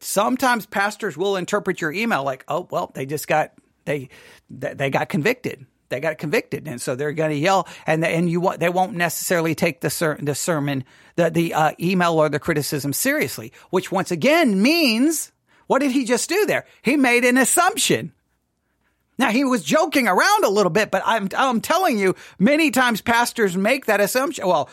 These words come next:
so-and-so got upset. Well, I wonder why. I wonder why they got upset because look what I was preaching on." They got upset because look what doctrine I was teaching. Uh, shocker, we know they don't like that doctrine. So am I gonna take the credit? Well, the,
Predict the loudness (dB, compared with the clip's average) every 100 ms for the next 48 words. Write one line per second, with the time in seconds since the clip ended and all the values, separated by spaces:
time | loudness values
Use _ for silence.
0 | -8 0 0 0 0 2 2 2 0 0
1 | -2 -2 -2 0 0 2 0 0 -2 -4
2 | -14 _ _ -10 -8 -6 -2 0 2 2
3 | 0 -8 -16 -8 -4 -2 -2 -2 0 -2
4 | -2 -6 -6 -2 0 0 -2 -4 -8 -6
5 | -10 -12 -16 -20 _ -14 -12 -6 -2 0
6 | 0 2 0 0 0 0 0 -2 0 0
7 | 0 -2 2 0 0 -4 -6 -4 -8 -8
8 | -8 -8 -12 -14 -8 -2 0 0 -4 -2
9 | 2 2 0 0 0 0 -4 0 2 4
10 | 4 4 2 4 4 2 2 0 2 2
11 | 2 -2 -10 -10 -14 _ _ -20 -4 0
12 | 0 -2 -18 -4 0 2 2 0 0 0
13 | 0 0 -2 -4 -8 -2 0 -2 -18 -6
14 | -4